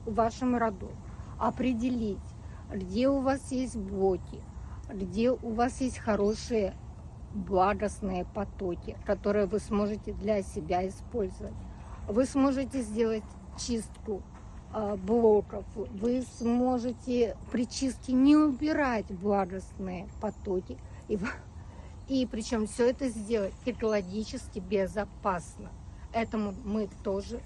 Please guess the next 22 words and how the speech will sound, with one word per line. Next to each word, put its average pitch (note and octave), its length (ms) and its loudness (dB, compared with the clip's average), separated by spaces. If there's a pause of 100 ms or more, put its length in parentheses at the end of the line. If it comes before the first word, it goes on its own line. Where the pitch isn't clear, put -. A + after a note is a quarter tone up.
учим. - 340 -8 (800)
Анна-Мария C#4+ 640 4
вас B3+ 240 0
научит A#3+ 500 2 (300)
работать A3+ 540 0
с - 280 -10
собой, G#3 420 4 (220)
со - 140 -6
своим A3+ 380 2
подсознанием. G#3 920 -4 (800)
Включить A#3+ 480 -2
для A#3+ 220 2
этого A3 340 -4 (320)
не C4 140 2
просто D4+ 420 -2
мозги, D#4+ 520 -2 (320)
а A#3 80 -2
включить A3+ 420 -6
для A#3+ 300 4
этого A#3+ 320 -2 (400)
полностью C#4 760 2
обновить A#3 880 0